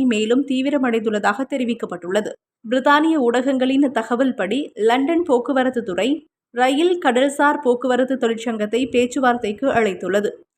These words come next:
இந்த சலுகையை ஏற்றுக்கொள்வதா என்பதை தொழிற்சங்கம் இன்னும் உறுதிப்படுத்தவில்லை என்பதோடு, வேலை நிறுத்தங்கள் தொடரக்கூடும் என்றும் எச்சரிக்கை விடுத்துள்ளது.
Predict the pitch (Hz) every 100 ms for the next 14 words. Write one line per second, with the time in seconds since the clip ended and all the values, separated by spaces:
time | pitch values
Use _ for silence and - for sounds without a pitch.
0 | _ - 269 285 311 320 233 247 269 254
1 | 285 - 233 233 285 285 269 240 240 226
2 | 214 202 226 294 - 240 247 247 294 269
3 | 285 247 226 233 285 - 254 262 294 285
4 | 254 247 233 240 233 226 220 214 214 254
5 | 269 220 226 262 294 285 269 269 262 262
6 | 226 226 269 262 269 254 220 202 269 262
7 | 226 226 294 269 285 277 247 196 170 175
8 | -